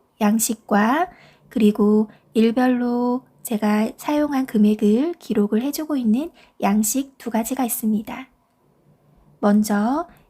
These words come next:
일별로 기록을 해주고 있는 양식을 체크를 해주는데요. 식비부터 계산을 해보도록 하겠습니다.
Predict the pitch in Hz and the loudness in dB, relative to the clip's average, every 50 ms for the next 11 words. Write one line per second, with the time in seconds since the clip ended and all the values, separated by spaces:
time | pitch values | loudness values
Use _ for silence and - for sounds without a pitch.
0 | _ _ - 294 320 320 339 370 370 370 359 311 294 302 330 302 262 - 247 - | _ _ -2 -2 0 2 6 6 6 6 6 2 2 0 0 -2 -2 -2 -2 0
1 | 214 208 208 208 208 220 269 269 269 294 294 - 269 247 220 214 208 214 220 220 | 0 0 0 0 0 0 0 -4 -4 -4 -2 0 0 2 2 4 4 4 4 2
2 | 220 220 226 196 190 196 202 214 - - 220 - 220 202 208 226 277 330 370 453 | 2 0 -2 -2 -2 -2 -2 -4 -4 -4 -6 -4 -2 0 0 0 0 -2 -4 -8
3 | - _ - - 339 311 - - 294 269 269 262 262 269 - 330 320 - 349 339 | -10 _ -10 -8 -8 -8 -8 -6 -4 -2 0 2 0 0 0 -4 -4 -4 -2 0
4 | 294 208 - 202 202 202 226 247 240 220 - _ _ _ _ _ _ _ _ _ | 0 0 0 -2 -2 -2 0 0 -2 -2 -4 _ _ _ _ _ _ _ _ _
5 | _ _ _ _ _ _ _ _ _ - - 381 - - 403 415 415 269 - _ | _ _ _ _ _ _ _ _ _ -4 -2 -2 -2 2 2 2 2 2 -4 _
6 | - 240 254 294 359 415 427 - _ - - - 208 - 226 202 208 214 226 262 | -2 0 2 2 2 0 0 -4 _ -12 -6 -6 -2 0 2 4 4 4 4 2
7 | 294 - 311 302 - 214 202 202 233 302 302 - - 302 320 302 - - 233 196 | 0 -2 -2 -2 0 0 0 2 0 0 -2 -6 -8 -6 -6 -4 -4 -4 -4 -6
8 | 220 - 277 254 269 | -6 -6 -10 -12 -12